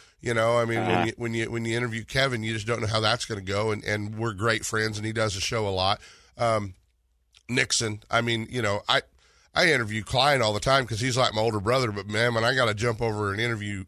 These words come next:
Speaker 1: Larry Nixon and those, <laughs> the, that era of anglers, you know, I mean, he intimidated me. And then I, I did have Jerry McKinnis live in studio with me one time.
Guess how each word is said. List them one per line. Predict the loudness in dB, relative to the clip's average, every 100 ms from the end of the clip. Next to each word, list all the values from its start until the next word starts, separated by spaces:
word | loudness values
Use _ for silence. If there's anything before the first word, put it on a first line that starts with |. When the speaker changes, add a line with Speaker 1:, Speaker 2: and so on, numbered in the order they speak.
| -6
Speaker 1:
Larry | 0 0 0
Nixon | -2 -2 -2 -2 -2 -2
and | -4 -6 -18 -2
those, | 0 0 0
<laughs> |
the, | 2 4
that | 4 2 4
era | 4 6 4 4
of | 0 2
anglers, | 2 2 0 0 -2
you | -2
know, | 0 0
I | 0
mean, | -2 -4
he | -6 -6
intimidated | -8 -8 -6 -4 -2 -4 -2
me. | -4 0
And | 2
then | 4
I, | 4 2 0
I |
did | 0 0
have | 0 -2
Jerry | -2 -2
McKinnis | -2 -4 -4 -2
live | 0 0 0
in | -2
studio | -4 -6 -6 -4 -4 -4
with | -8 -8
me | -10
one | -8 -8 -8
time. | -8 -10